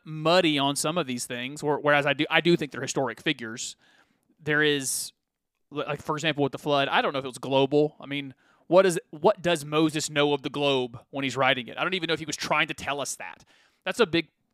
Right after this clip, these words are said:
a, a big part of reading Genesis. What was the purpose of it? Was, was Moses trying to give you a history of the planet, or was he trying to give a people group that just left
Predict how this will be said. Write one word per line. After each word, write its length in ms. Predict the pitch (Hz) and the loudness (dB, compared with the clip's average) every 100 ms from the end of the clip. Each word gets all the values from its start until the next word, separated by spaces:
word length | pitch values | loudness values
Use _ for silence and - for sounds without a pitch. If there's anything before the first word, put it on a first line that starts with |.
| _ - | _ -14
a, 140 | 143 - | -12 -6
a 60 | |
big 160 | 143 170 | -4 0
part 160 | 170 170 | 0 2
of 80 | |
reading 260 | 170 220 202 | 2 0 -2
Genesis. 420 | 139 117 - - | -4 -6 -10 -18
What 240 | - 196 233 | -2 0 2
was 200 | 240 175 | 0 -2
the 80 | |
purpose 680 | - - 220 247 - 120 - - | -6 0 2 2 0 -4 -4 -4
of 160 | 123 | -4
it? 80 | - | -6
Was, 380 | - 143 190 175 - _ _ _ | -6 0 0 0 -14 _ _ _
was 140 | 175 170 | -2 2
Moses 260 | 214 180 | 2 0
trying 280 | - 185 208 | 0 2 2
to 60 | 196 | 2
give 180 | 170 143 | -2 -4
you 560 | 131 151 185 208 240 | -6 -2 0 0 0
a 40 | 208 | 0
history 340 | 202 - 190 | -2 -4 -8
of 80 | 175 | -14
the 60 | 165 | -14
planet, 500 | - 175 202 233 - | -10 -6 -6 -6 -8
or 140 | 170 | -8
was 100 | 160 | -8
he 80 | 165 | -8
trying 340 | 151 175 175 165 | -6 -2 -2 -2
to 60 | |
give 160 | 151 156 | -6 -6
a 80 | 127 | -4
people 380 | - 294 190 | -2 4 4
group 300 | 147 143 139 | 6 6 6
that 100 | - | 2
just 240 | 139 156 - | 2 2 2
left 300 | 151 139 | 0 0